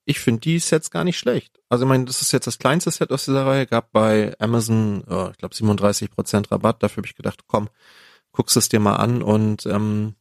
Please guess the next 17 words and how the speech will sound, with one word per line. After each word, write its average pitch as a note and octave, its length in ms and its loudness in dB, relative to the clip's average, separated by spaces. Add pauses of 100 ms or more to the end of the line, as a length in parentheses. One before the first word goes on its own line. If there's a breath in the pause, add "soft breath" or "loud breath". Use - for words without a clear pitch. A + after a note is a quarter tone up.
(140)
ja, B2+ 420 2
ich, - 340 -4
ich - 140 -12
mag F3 260 2
das - 360 0
Set - 180 -2
tatsächlich. - 560 -4
Also G2+ 120 -2
ich A2 80 -6
mag B2+ 220 2
diese A2 160 0
Farben, C#3+ 600 2
ich, - 280 -10
äh, G2+ 220 -6
finde A#2 340 0
diesen, G#2 440 2
diesen, G2 480 -4